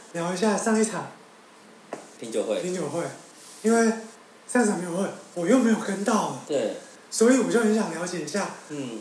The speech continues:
Speaker 1: 为什么威士忌你们会把它拿去冰起来？
Speaker 2: 哦，因为其实那一支酒很有趣哦，你知道 Oakentosh，啊，我们的主题讲 Oakentosh，就是我们那场品酒会讲的是，呃，Oakentosh 它出了一个最新的叫做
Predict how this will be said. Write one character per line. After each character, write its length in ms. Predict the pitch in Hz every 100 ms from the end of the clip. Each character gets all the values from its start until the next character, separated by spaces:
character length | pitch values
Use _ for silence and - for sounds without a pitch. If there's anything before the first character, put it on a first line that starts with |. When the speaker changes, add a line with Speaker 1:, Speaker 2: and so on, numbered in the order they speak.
| -
Speaker 1:
为 100 | 269
什 120 | 226
么 140 | 170 175
威 100 | 208
士 120 | 220
忌 240 | - 185 - - - -
你 120 | 156
们 100 | 175
会 80 | 220
把 160 | 185
它 60 | 170
拿 80 | 147
去 100 | 208
冰 260 | 202 175
起 200 | 175 -
来？ 80 | 135 - - - - -
Speaker 2:
哦， 720 | 147 196 220 233 247 254 247 - - - - - - - - -
因 80 | 220
为 60 | 262
其 140 | 202
实 140 | 175 165
那 200 | 175 180
一 80 |
支 140 | 175 180
酒 160 | - 101
很 80 | 139
有 100 | 185
趣 200 | - -
哦， 80 | 151
你 80 | 110
知 60 | 151
道 240 | 147 - - - - -
Oakentosh， 460 | 143 147 143 143 143
啊， 140 | -
我 40 | 113
们 140 | 113
的 100 | 120
主 140 | 110 104
题 120 | 123
讲 140 | 107
Oakentosh， 560 | 107 107 101 104 101 95
就 80 | 104
是 80 |
我 60 | 110
们 100 | 104
那 80 | 110
场 80 | 92
品 140 | 104
酒 80 | 101
会 100 | 104
讲 160 | 92 85
的 80 | 87
是， 180 | 101 98 - - -
呃， 120 | 95
Oakentosh 540 | 127 127 104 104 110 104
它 120 | 113
出 280 | 104 - 110
了 60 | 104
一 80 | 104
个 120 | 104
最 180 | - 107
新 240 | - 104
的 80 | 101
叫 100 | 104
做 220 | 101 104